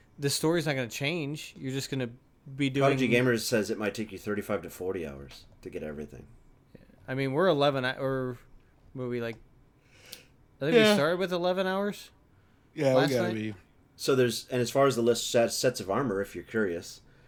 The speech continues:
Speaker 2: there's Shadow, Masked Shadow,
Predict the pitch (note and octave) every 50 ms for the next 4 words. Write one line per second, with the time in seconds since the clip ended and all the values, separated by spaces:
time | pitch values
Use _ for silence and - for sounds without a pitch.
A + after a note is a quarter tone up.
0 | - - _ - - - - - - A#2 A#2 B2+ C3+ C#3 D3 E3+ E3+ - - -
1 | - - - - - - F2 F#2 G2+ A#2 C3 C3 - - - - - F#2+ D#2+ C#2+
2 | C#2 D2 E2+ G2+